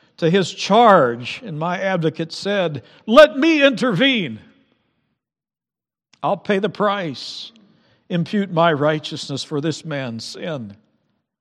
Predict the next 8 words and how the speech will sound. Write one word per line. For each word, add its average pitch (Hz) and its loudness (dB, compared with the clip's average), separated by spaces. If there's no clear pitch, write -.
my 139 -4
life 120 -4
for - -18
his." - -18
That's 165 -12
the - -14
real 151 -8
story 110 -12